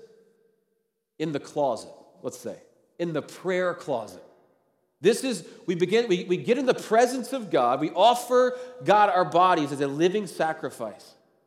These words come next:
And we no longer conform to the patterns of this world, but we be transformed by the renewing of our minds.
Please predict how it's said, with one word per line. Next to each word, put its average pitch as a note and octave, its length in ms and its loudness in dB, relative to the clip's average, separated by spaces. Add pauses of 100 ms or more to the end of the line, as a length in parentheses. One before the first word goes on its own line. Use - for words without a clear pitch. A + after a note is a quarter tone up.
(200)
And E3 180 -2
we F3+ 160 -2
no F#3+ 300 2
longer A3 320 2
conform F#3+ 720 -4 (380)
to - 80 -20
the E3+ 80 -4
patterns G3 500 -4
of F#3+ 80 -2
this F3+ 180 -4
world, F#3+ 220 0
but E3 100 -4
we E3 120 -4
be G#3 360 -6
transformed G#3 720 -8
by D3 80 0
the C#3 120 -6
renewing G3+ 640 -4
of E3+ 300 -4
our D#3+ 280 -6
minds. E3 840 -12